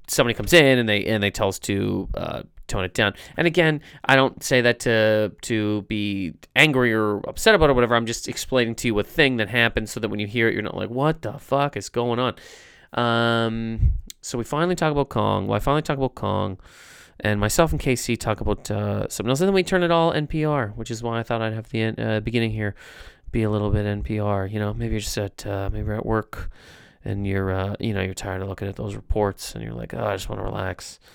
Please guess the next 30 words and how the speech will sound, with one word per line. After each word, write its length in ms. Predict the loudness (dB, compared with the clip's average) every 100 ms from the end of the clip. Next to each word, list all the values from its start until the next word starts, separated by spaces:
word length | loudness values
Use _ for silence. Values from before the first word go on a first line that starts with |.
| -20 -20 -20 -20 _ _ _ _ 2
We'll 160 | 6
do 100 | 8
that 140 | 8 6
for 140 | 4
you 100 | 4
over 180 | 2 -2
here 180 | -4 -4
at 80 |
Talking 260 | -2 -2 0
with 120 | -4
Tosh. 440 | -2 -2 -4 -8 -8
Uh, 200 | -6 0
we're 120 | 4
like 100 | 6
a, 240 | 4 2
we're 100 | 0
like 80 | 2
a, 380 | 2 2 0 -2
we're 80 | 0
like 120 | 2
a 40 | 2
warm 640 | 2 2 2 2 -2 -4
cup 260 | 0 4
of 60 | 4
water. 440 | 6 4 2 -2 -2
You 80 | 0
know, 160 | 0
we're 120 | 2 2
like 60 |
a, 200 | 2 0